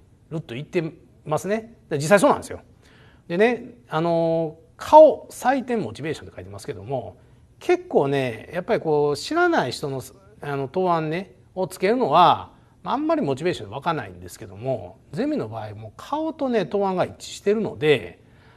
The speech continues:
あ、この人はこれぐらい書いてるなとか、あ、ここ分かってないなっていうのが分かるとね、もうすごくモチベーションが上がってくる。で、特に、あの、だんだん、その、実力が上がってくるとね、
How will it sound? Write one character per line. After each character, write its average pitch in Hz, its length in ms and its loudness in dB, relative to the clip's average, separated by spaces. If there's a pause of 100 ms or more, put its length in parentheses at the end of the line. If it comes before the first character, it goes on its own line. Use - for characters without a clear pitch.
あ、 180 140 4
こ 180 100 -2
の 262 140 2
人 156 240 0
は 160 220 8
こ 190 100 2
れ 196 80 6
ぐ 190 80 4
ら 190 80 6
い 160 80 -2
書 123 100 -4
い 120 80 -4
て 127 100 -4
る 131 60 -6
な 151 120 -2
と 127 80 -8
か、 110 60 -10
あ、 156 200 -4
こ 151 140 -10
こ 156 40 -6
分 175 120 0
か 208 80 2
っ - 80 -4
て 202 100 -2
な 143 100 -4
い 120 60 -8
な 139 180 -4
っ - 140 -10
て 131 100 -8
い 123 40 -4
う - 20 -6
の 120 80 -8
が 117 160 -8
分 - 60 -14
か 226 100 -2
る 202 100 -4
と 185 140 0
ね、 175 260 -4 (420)
も 165 60 -12
う - 20 -8
す - 160 -12
ご 294 140 0
く 226 80 2
モ 143 160 2
チ 156 140 -4
ベ 208 80 8
ー 165 40 6
シ - 80 -2
ョ 110 40 -4
ン - 20 -10
が 107 80 -8
上 123 60 -2
が 147 80 8
っ - 80 0
て 120 100 -6
く 95 60 -12
る。 - 80 -18 (420)
で、 165 80 -10
特 294 360 2
に、 156 440 4 (600)
あ 160 120 -2
の、 165 240 4
だ 165 160 4
ん 233 40 4
だ 262 160 10
ん、 123 200 -2 (220)
そ 156 140 -6
の、 135 540 -2 (100)
実 190 240 0
力 202 100 6
が 190 120 10
上 202 40 4
が 247 80 12
っ 240 80 2
て 226 100 0
く 120 80 -4
る - 120 -12
と - 100 -16
ね、 113 240 -14